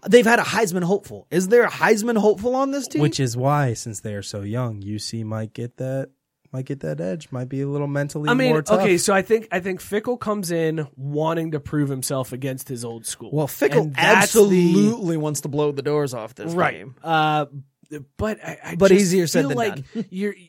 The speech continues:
Speaker 3: you're competing. It's as much as U C has improved recently, and, and as much as the A A C is, has become a conference with U C F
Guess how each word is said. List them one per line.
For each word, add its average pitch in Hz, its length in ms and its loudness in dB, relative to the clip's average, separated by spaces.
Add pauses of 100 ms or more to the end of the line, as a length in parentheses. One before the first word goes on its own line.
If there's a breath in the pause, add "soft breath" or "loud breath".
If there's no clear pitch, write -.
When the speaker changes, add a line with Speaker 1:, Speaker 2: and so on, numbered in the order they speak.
(300)
Speaker 3:
you're 170 360 -2
competing. 196 520 -4
It's 180 220 -2 (1300 soft breath)
as 170 160 0
much 220 280 2
as 190 200 -4
U 190 180 -2
C 190 240 -4
has 156 180 -2
improved 147 460 -2
recently, 147 720 -4 (100)
and, 139 240 -6
and 139 220 -8
as 135 160 -10
much 156 280 -4
as 160 120 -6
the 143 200 -4
A 143 300 -2
A - 40 -4
C 139 360 -4
is, 127 220 -6
has 135 180 -6
become 135 320 -8
a 147 60 -6
conference 139 520 -8
with 123 180 -10
U 147 120 -6
C 123 280 -6
F 123 340 -12